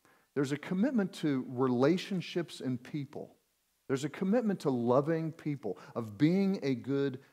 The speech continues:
neighbor, and that there's, those relationships are really what it's, what life is about. Being somebody who loves and gives of yourself so for, for others. You know, and again,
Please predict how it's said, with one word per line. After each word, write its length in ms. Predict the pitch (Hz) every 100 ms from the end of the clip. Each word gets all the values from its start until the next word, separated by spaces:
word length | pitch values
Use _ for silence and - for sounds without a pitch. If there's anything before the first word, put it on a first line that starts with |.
| _
neighbor, 600 | 113 113 117 104 82 73 -
and 160 | 131
that 120 | 135
there's, 320 | 139 135 131 - - _ -
those 300 | 151 185 160
relationships 1120 | 151 135 135 170 175 165 135 - 110 107 -
are 140 | 120
really 360 | 120 127 185 190
what 240 | 139 143
it's, 340 | 139 135 - - _ _ -
what 140 | 123
life 360 | 123 123 143 139
is 120 | 110
about. 380 | 117 104 92 - - _ _ _ 123 101
Being 360 | 147 180 202
somebody 640 | 185 - 180 170 165 160 160
who 180 | 151 127
loves 520 | 117 123 139 127 123
and 200 | 110 107
gives 240 | 143 151
of 160 | 160 127
yourself 720 | 131 123 - 123 107 107 - - - _ -
so 480 | - - 123 120 -
for, 240 | - 117 -
for 280 | - 104 101
others. 560 | 87 76 - - - _ _ _ _ _ _ _ _ _ _ _ _
You 80 | 147
know, 100 | 151
and 100 | 143
again, 380 | 135 127 117